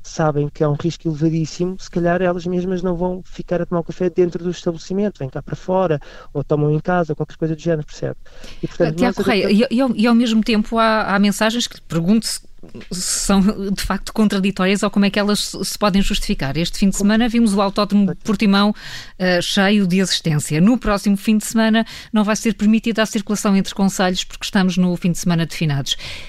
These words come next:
Speaker 2: Co-,
Speaker 1: Completamente.
Speaker 2: como, como é que, como é que isto se explica à população?
Speaker 1: Não se explica. Não se explica à população. Volto a dizer, a única forma, ah, a única forma, o único argumento técnico que eu,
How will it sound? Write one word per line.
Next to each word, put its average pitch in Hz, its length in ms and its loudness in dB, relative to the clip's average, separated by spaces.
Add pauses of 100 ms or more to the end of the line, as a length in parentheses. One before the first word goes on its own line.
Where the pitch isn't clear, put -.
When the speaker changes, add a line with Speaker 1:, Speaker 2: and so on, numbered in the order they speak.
(120)
Speaker 2:
Co-, - 140 -10
Speaker 1:
Completamente. 277 280 -4
Speaker 2:
como, 349 240 2
como 302 260 2
é 294 80 2
que, 254 580 2
como 277 160 2
é 285 40 4
que - 120 -4
isto - 120 -2
se - 160 0
explica 220 420 2
à - 20 2
população? 156 580 0 (300)
Speaker 1:
Não 170 160 0
se - 100 -4
explica. - 440 -8 (440)
Não 147 100 2
se - 80 -2
explica - 320 -2
à 139 40 -2
população. 131 500 -4
Volto 143 260 0
a 151 40 0
dizer, 135 260 0
a 151 60 2
única 175 320 0
forma, 120 580 -2 (580)
ah, 131 480 -4
a 135 80 -4
única 180 440 0
forma, 127 420 -4
o 135 100 2
único 190 280 2
argumento 151 440 -2 (220)
técnico 135 680 -4 (540)
que - 140 -2
eu, 147 80 -4